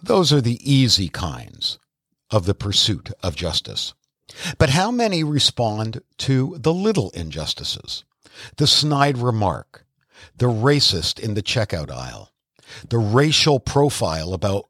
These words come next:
Asians, "Oh, they are so smart," or African Americans, as in the words of a well-known political commentator who this very morning tweeted, and I quote, "Is the Foot Locker safe tonight? Should be, right? Justice, right?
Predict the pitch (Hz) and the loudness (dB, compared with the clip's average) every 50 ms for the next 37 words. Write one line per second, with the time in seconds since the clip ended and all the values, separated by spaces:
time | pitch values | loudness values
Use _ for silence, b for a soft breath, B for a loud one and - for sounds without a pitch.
0 | _ _ _ - 120 127 127 131 127 107 - 87 65 65 64 - - - - - | _ _ _ 2 4 4 6 4 4 2 0 -2 -6 -10 -12 -10 -8 -8 -4 0
1 | - 107 113 110 92 - - - - 87 82 73 80 82 - 98 90 85 - - | 2 2 2 2 0 -6 -12 -10 -6 -6 -4 -4 -4 -4 -2 -2 -2 0 -2 0
2 | 101 101 101 90 65 - - - 104 101 101 - 127 131 - - - 120 107 - | 0 0 -2 -2 -4 -6 -6 -2 -2 -2 0 2 0 0 0 0 -4 -6 -4 -2
3 | 120 110 107 101 104 107 113 113 104 - 87 73 67 73 - B B B B B | -2 0 0 2 2 2 2 2 0 -2 -6 -8 -4 -4 -4 B B B B B
4 | B B B B B B B _ - 92 95 92 92 92 90 - - - 135 127 | B B B B B B B _ 0 2 2 2 2 2 2 2 2 2 2 2
5 | 127 131 127 120 104 120 113 107 107 127 131 139 139 143 143 - 135 135 113 120 | 4 2 2 2 2 2 2 4 4 4 6 6 4 4 4 4 2 4 4 4
6 | 123 117 104 123 127 127 131 131 127 123 120 120 - - 127 127 127 123 120 - | 4 4 4 4 4 4 4 2 2 2 0 0 -2 -2 0 2 2 2 2 0
7 | - 113 - - 127 127 120 120 120 95 123 113 107 113 110 101 120 113 101 117 | -2 -4 -2 0 2 2 2 0 0 0 0 0 2 2 2 2 0 0 2 0
8 | 104 - 87 127 139 156 156 151 147 131 131 131 127 131 131 123 123 123 - - | 0 2 2 4 4 4 4 2 2 2 2 2 2 2 2 0 0 -2 -4 -2
9 | - 123 123 120 113 117 113 - - - 107 95 95 - - - - 131 127 139 | 0 2 2 4 4 2 0 -2 -2 -4 -2 -2 -2 -4 -4 0 2 2 2 2
10 | - B B B B B B B B B - - 127 120 - - 131 117 - - | 0 B B B B B B B B B 0 2 2 2 2 2 0 0 0 0
11 | - 185 180 - 139 135 143 147 139 - - 131 - - 135 139 147 139 - - | 0 0 0 0 0 2 2 2 2 -2 -4 -2 0 2 2 2 2 0 -2 -2
12 | 151 147 147 156 165 - - - _ b b b b b - - - - 190 185 | -2 0 2 0 0 -2 -6 -12 _ b b b b b -6 0 2 4 4 2
13 | 127 - 104 87 82 80 92 107 139 170 185 - - - - _ _ _ _ _ | 2 0 0 0 0 2 2 2 4 2 2 -2 -6 -12 -16 _ _ _ _ _
14 | _ _ - 147 165 175 - - - 90 80 - - 85 104 135 165 185 - - | _ _ 0 2 2 2 2 0 0 -2 -4 -4 -4 -2 2 2 2 2 0 -4